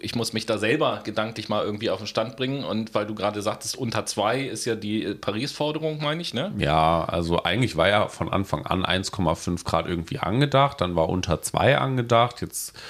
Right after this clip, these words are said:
Speaker 2: ist halt so, ja, wir versuchen das alle, aber nach aktuellen Berechnungen kommen wir jetzt irgendwie auf drei Komma sieben Grad, also
Speaker 1: Ja, es muss sich in,
Speaker 2: Ja.
Speaker 1: in kurzer Zeit radikal was verändern,
Speaker 2: Die
Speaker 1: damit wir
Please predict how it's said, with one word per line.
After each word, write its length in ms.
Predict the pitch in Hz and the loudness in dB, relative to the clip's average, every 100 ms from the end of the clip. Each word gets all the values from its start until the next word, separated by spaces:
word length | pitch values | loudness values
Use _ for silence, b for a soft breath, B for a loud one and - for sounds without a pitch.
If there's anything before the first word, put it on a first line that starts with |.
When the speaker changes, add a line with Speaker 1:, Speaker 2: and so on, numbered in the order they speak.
| B B - - | B B -6 -2
Speaker 2:
ist 40 | - | 2
halt 200 | 87 - | 2 2
so, 100 | 80 | 4
ja, 440 | 82 101 120 113 80 - | 6 6 6 2 -4 -8
wir 80 | |
versuchen 440 | 82 85 95 131 151 | -2 0 4 4 6
das 180 | 113 - | 4 4
alle, 420 | 107 110 113 - | 2 6 6 6
aber 300 | 80 80 - | 4 4 2
nach 260 | - 80 - - - | 0 -2 -4 -8 -8
aktuellen 480 | - - 87 87 85 | -4 0 2 2 2
Berechnungen 400 | 78 90 98 87 | 2 0 -2 0
kommen 160 | 92 | 2
wir 40 | 87 | 2
jetzt 80 | - | 2
irgendwie 200 | 87 87 | 4 4
auf 140 | 80 | 2
drei 180 | - 85 | 2 2
Komma 300 | - 87 85 | 4 2 2
sieben 320 | 78 104 147 | 2 4 4
Grad, 440 | 123 120 117 117 87 | 4 4 4 2 2
also 400 | 85 85 87 87 B B B B | 2 2 0 -2 B B B B
Speaker 1:
Ja, 180 | - 165 | -2 0
es 140 | 101 117 | 0 -2
muss 160 | 113 | -2
sich 220 | 123 117 | -2 -2
in, 120 | 135 - | 0 2
Speaker 2:
Ja. 240 | - 147 | 6 6
Speaker 1:
in 220 | 110 143 | 4 0
kurzer 340 | 131 139 143 143 | 0 -2 -2 -2
Zeit 300 | 135 131 131 | 0 0 0
radikal 460 | 123 127 135 131 | -2 -2 0 0
was 160 | 139 131 | 0 -2
verändern, 360 | 139 180 175 110 | -2 -2 0 2
Speaker 2:
Die 100 | 107 | 4
Speaker 1:
damit 120 | |
wir 60 | 107 | 6